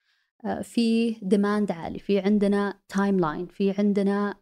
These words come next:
آه، آه، برامج مثلا، في عندنا اللي هي مثلا برامج التحول الوطني ولها تاريخ معين و-،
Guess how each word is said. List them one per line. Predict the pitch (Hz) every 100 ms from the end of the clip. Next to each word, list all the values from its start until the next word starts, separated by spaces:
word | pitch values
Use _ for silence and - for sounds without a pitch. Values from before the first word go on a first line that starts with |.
| _ 202
آه، | 196 190 190
آه، | 196 208 208 208 202 -
برامج | 180 202 185 170 185
مثلا، | 180 180 180 180
في | - 190
عندنا | 202 196 190
اللي | 175 165
هي | 180
مثلا | 165 165
برامج | 160 175 -
التحول | - 175 175
الوطني | 202 277 226
ولها | 170
تاريخ | 185 175 -
معين | 175 220 247 233
و-، | 214